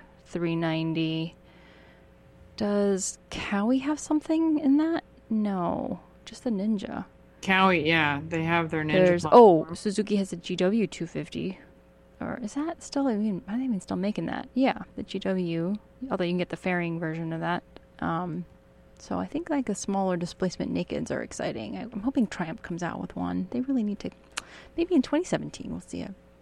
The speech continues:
Speaker 1: a mini, mini non-triple or something. I don't know.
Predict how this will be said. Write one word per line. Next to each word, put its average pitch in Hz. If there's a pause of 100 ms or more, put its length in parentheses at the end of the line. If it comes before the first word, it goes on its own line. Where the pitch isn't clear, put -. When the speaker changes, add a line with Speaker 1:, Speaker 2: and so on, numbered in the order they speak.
(520)
Speaker 1:
a 175
mini, 175 (440)
mini 175
non-triple 170
or -
something. -
I -
don't -
know. -